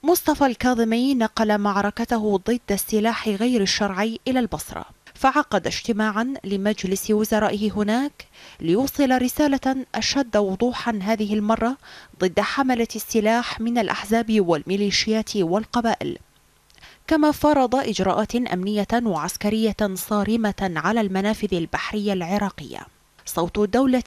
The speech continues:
وسلاحها يعلو فوق أي سلاح غيره، ومصالحها وهيبتها فوق الجميع. تلك هي الرسالة التي يسعى الكاظمي إلى إيصالها للذين ينتهكون القانون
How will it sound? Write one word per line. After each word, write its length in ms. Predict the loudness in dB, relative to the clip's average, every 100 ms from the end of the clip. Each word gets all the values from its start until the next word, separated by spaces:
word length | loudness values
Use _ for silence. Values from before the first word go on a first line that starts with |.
| 2
وسلاحها 920 | 2 2 0 0 2 0 -2 -2 -2
يعلو 500 | 0 0 0 0 -2
فوق 460 | 0 -2 0 -2 -2
أي 180 | -2
سلاح 480 | -2 -2 0 -2 -4
غيره، 420 | -4 -2 -2 -2 -10 -20 -20 -4
ومصالحها 920 | 0 2 0 2 2 2 0 2 4
وهيبتها 840 | 4 4 2 2 2 0 2 2 0 -2
فوق 440 | 0 0 0 -4
الجميع. 500 | -2 -2 -4 -6 -10 -14 _ _ -20 -20 _ -8
تلك 240 | -8 -2
هي 220 | 0 2
الرسالة 500 | 2 0 0 2 2 2
التي 360 | 2 2 0 -2
يسعى 300 | -2 -2 -2
الكاظمي 600 | -2 -2 0 -2 -4 -4
إلى 260 | -2 -2 -2
إيصالها 600 | -4 -2 -2 0 0 2
للذين 460 | 2 0 0 0
ينتهكون 800 | 0 -2 -4 -4 -6 -2 0 2
القانون 640 | 0 0 -2 0 0 0